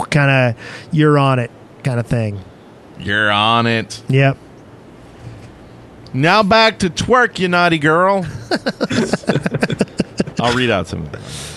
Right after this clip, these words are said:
Speaker 2: So this next one here, I guess you want me to read, is from Hydrax.
Speaker 1: Sure.
Speaker 2: Who says, "When is Paul Soares Junior going to be on the Shaft again?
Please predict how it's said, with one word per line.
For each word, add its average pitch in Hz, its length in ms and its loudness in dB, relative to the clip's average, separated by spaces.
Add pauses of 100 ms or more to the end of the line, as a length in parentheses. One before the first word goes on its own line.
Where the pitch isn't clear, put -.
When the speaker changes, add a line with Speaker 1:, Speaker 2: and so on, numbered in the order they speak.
(2000)
Speaker 2:
So 180 360 2
this 170 220 0
next 196 360 -2
one 151 160 -2
here, 123 260 0
I 127 80 0
guess 120 180 -4
you 139 80 -4
want 127 80 -4
me 127 60 -4
to 120 80 -2
read, 117 240 -4
is 123 140 -6
from 110 200 -6
Hydrax. 117 580 -4
Speaker 1:
Sure. 190 520 2
Speaker 2:
Who 131 140 -6
says, 156 320 -2 (260)
"When 294 160 -6
is 339 140 -8
Paul 220 320 2
Soares 196 440 -2
Junior 208 380 -4
going 131 260 -2
to 135 60 -4
be 135 160 -2
on 147 160 -2
the 165 80 -4
Shaft 185 440 -4
again? 104 360 -2